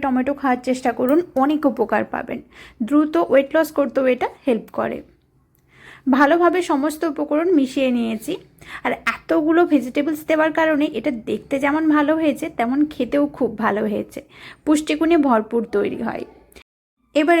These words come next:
এর সাথে দিয়ে দিচ্ছি কুচানো পালং শাক। ভালোভাবে সমস্ত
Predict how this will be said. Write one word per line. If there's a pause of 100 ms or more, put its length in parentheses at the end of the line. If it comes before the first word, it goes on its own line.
এর
সাথে
দিয়ে
দিচ্ছি (200)
কুচানো (100)
পালং (120)
শাক। (400)
ভালোভাবে (120)
সমস্ত